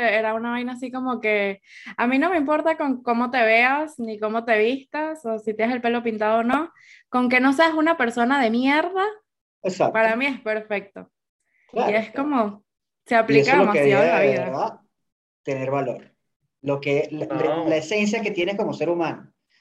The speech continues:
Speaker 2: no lo que eres
Speaker 1: Claro.
Speaker 2: físicamente.
Speaker 1: Además, eso dice
Speaker 2: Ah.
Speaker 1: mucho más de ti que de la otra persona. O sea,
Speaker 2: Claro.
Speaker 1: el, el juicio que tú cometes, o sea, que tú estás haciendo contra la otra persona, al final define más quién eres tú que esa persona.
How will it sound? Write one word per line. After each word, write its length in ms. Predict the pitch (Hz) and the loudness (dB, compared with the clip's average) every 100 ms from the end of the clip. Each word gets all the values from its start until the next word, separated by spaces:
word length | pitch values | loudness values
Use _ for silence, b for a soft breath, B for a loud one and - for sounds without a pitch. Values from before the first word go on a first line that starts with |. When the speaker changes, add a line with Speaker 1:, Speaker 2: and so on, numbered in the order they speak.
| _ - | _ -4
Speaker 2:
no 180 | 151 | 0
lo 80 | 170 | 0
que 140 | - 147 | 0 0
eres 140 | 226 | -2
Speaker 1:
Claro. 20 | |
Speaker 2:
físicamente. 840 | 190 - - 143 123 151 - - _ _ _ _ _ _ - | -4 -8 -10 -8 -4 -4 -6 -16 _ _ _ _ _ _ 0
Speaker 1:
Además, 300 | 254 269 277 | 6 8 8
eso 180 | 339 415 | 6 6
dice 240 | 392 370 | 6 6
Speaker 2:
Ah. 60 | 392 | 2
Speaker 1:
mucho 300 | 381 392 403 | 0 0 2
más 160 | 370 370 | 2 2
de 120 | 392 | 0
ti 240 | 381 392 392 | 4 2 4
que 80 | |
de 140 | 381 311 | 2 4
la 180 | 247 240 | 4 2
otra 240 | 262 392 | 0 -4
persona. 640 | 247 226 330 302 226 123 | -2 -4 -2 -2 -2 -6
O 40 | 269 | -2
sea, 160 | 320 | -2
Speaker 2:
Claro. 60 | 302 | -2
Speaker 1:
el, 140 | 294 | -4
el 240 | - 285 277 | -4 -4 -4
juicio 300 | 302 302 415 | -6 -6 -6
que 100 | 427 | -6
tú 160 | 277 | -8
cometes, 420 | 262 339 370 381 392 - | -6 -4 -4 -8 -10 -8
o 80 | 240 | -6
sea, 180 | 269 262 | -4 -6
que 120 | 262 | -6
tú 100 | 262 | -10
estás 240 | 247 330 381 | -4 -4 -4
haciendo 340 | 349 349 359 | -6 -6 -4
contra 320 | 349 254 233 | -4 -2 0
la 100 | 220 | 2
otra 220 | 220 302 339 | 2 0 -2
persona, 540 | 233 285 285 202 196 B B B | -4 0 0 -2 -10 B B B
al 120 | 254 | -4
final 300 | 277 269 269 | 0 2 2
define 380 | 269 339 359 381 | 0 -2 -2 -2
más 240 | 349 349 - | -4 -6 -6
quién 220 | 339 330 | -4 -2
eres 260 | 339 349 - | -2 -4 -8
tú 180 | 339 | -10
que 220 | 349 330 311 | -2 0 0
esa 200 | 381 381 | -4 -6
persona. 640 | 220 214 302 269 - 180 | -6 -4 -4 -4 -8 -14